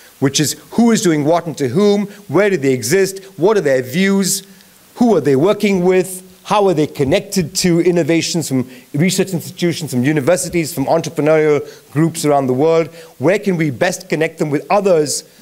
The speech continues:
that they would never have had the opportunity to, to work with otherwise. And we become a sort of hub with many spokes. Feed, fuel, and heal describes us perfectly. We have three major practice areas.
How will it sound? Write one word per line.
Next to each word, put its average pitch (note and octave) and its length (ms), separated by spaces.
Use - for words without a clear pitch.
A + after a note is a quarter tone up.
that B2+ 120
they E3 120
would D#3 180
never G#3+ 280
have F3 200
had D#3+ 180
the D3+ 120
opportunity C#3 760
to, D3 260
to C#3 160
work D3 320
with B2+ 360
otherwise. C3+ 720
And D3+ 120
we E3 120
become F#3+ 300
a F3 60
sort D#3+ 160
of B2 60
hub A#2+ 600
with C3 180
many D#3+ 340
spokes. - 720
Feed, - 1120
fuel, D#3+ 540
and B2+ 200
heal B2 400
describes F#3+ 640
us D#3+ 100
perfectly. E3+ 580
We E3 120
have E3 220
three G3+ 360
major D#3+ 720
practice E3 400
areas. G2+ 600